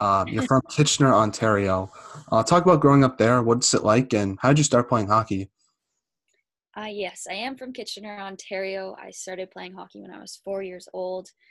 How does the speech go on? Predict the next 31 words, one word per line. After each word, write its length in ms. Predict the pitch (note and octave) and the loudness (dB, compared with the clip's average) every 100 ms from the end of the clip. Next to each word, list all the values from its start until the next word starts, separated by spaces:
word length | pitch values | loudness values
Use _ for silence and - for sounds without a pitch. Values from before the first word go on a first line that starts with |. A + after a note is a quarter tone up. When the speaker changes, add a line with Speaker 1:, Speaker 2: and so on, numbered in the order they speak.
| _ _ _ - | _ _ _ -20
Speaker 2:
It's 180 | - - | -20 -6
actually 540 | G3+ G3+ - G#3+ G3 - | -6 -6 -12 -12 -12 -10
a, 300 | F#3 F3+ F3+ | -12 -12 -12
um, 500 | E3+ D#3+ D#3 F3 _ _ F#3 | -14 -16 -18 -20 _ _ -14
very 640 | F#3 F3+ F3 E3+ F#2 - _ _ _ _ _ _ _ _ _ | -12 -12 -14 -14 -16 -20 _ _ _ _ _ _ _ _ _
interesting 580 | A3+ B3 B3 - A3 G3+ | -12 -10 -12 -16 -14 -14
story. 640 | - G3+ F3 F3 A#3 C#4 _ _ | -14 -12 -10 -10 -12 -16 _ _
Um, 520 | F#3 F3+ F3+ F3 E3+ - | -16 -14 -14 -14 -18 -18
I 100 | - | -10
actually 440 | F#3 F3+ - F#3 F3+ | -8 -8 -12 -14 -12
went 240 | F3 F3 | -14 -14
to 200 | F3 F3 - | -12 -14 -12
fundamentals 480 | F3+ F3 E3 F3 F3 | -16 -14 -14 -14 -16
with 140 | F3+ | -18
my 120 | E3+ | -16
dad, 320 | E3 D#3+ E3+ F#3 | -14 -12 -10 -10
and 240 | F3+ F#3 _ _ _ _ _ | -10 -16 _ _ _ _ _
I 100 | F3+ | -16
said 300 | - F3 F3 | -10 -8 -8
I 120 | - | -10
wanted 220 | E3+ F3 | -14 -14
to 80 | F3 | -14
get 120 | F3 | -14
off 160 | F3 F#3 - | -16 -16 -10
the 100 | G#3 | -4
ice. 280 | G#3 G3+ F#3+ | -4 -6 -10
I 80 | |
didn't 200 | F3+ F3 | -14 -14
like 260 | F3 F#3+ F#3 | -10 -10 -8
it. 180 | F#3 F3+ | -12 -12
I, 280 | D2+ - | -16 -20